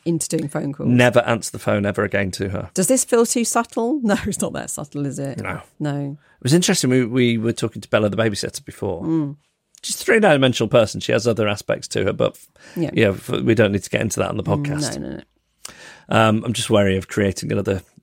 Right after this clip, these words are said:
Speaker 2: Karina the Cleaner situation.
Speaker 1: Ah, okay, yeah.
Speaker 2: Um, and she's, what, twenty-four, I think.
Speaker 1: Mm-hmm.
Speaker 2: And she, she was telling us about somebody who insists on calling her,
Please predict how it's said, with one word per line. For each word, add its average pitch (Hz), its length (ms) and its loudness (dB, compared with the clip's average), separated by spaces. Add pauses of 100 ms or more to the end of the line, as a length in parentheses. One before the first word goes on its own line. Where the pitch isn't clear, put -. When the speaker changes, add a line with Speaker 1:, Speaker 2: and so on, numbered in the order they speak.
(100)
Speaker 2:
Karina 98 300 0
the 92 80 -6
Cleaner 101 300 -2
situation. 165 520 -4
Speaker 1:
Ah, 151 100 -4
okay, 147 340 -8
yeah. 147 220 -8 (180)
Speaker 2:
Um, 147 680 4 (680)
and 160 640 2 (920)
she's, 156 440 2
what, - 360 -12
twenty-four, 151 440 0
I 170 60 4
think. 202 320 0
Speaker 1:
Mm-hmm. 156 380 -6 (800)
Speaker 2:
And 127 460 0
she, - 360 -2
she 135 600 4 (520)
was 123 180 2
telling 139 440 2
us 101 80 0
about 95 320 -4
somebody 98 280 -4
who 95 60 0
insists 95 400 -2
on 104 100 -4
calling 107 420 -2
her, - 260 -10